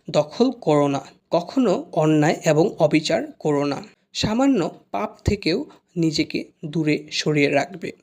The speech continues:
আজ যারা এখানে আসেনি, আমার উপদেশ তাদের কাছে পৌঁছে দিও। হয়তো এই উপদেশ তারা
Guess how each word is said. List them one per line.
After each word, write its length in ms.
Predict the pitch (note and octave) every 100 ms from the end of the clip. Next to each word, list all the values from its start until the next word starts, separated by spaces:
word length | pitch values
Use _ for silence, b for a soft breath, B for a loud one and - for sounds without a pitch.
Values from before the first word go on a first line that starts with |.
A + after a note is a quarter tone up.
| -
আজ 280 | E3 A3+ F#3
যারা 260 | D#3+ C#3+ -
এখানে 440 | E3 E3+ A#3 F3 - B -
আসেনি, 560 | F3 - B3 D#3+ G3 - - _ -
আমার 320 | D#3 D#3 D3+ D3+
উপদেশ 540 | F#3+ C4+ C4 C#4+ -
তাদের 320 | - D3+ D#3+ G3
কাছে 300 | E3+ - E3+ -
পৌঁছে 340 | D3+ D3+ E3+
দিও। 320 | C#3+ D#2 - _ _ _ _ b b b
হয়তো 420 | - F3 G3 C4 -
এই 160 | F#3 D#3+
উপদেশ 580 | F#3 F#3 A3+ F3 G#3+ - b _
তারা 340 | F3+ D#3 F3+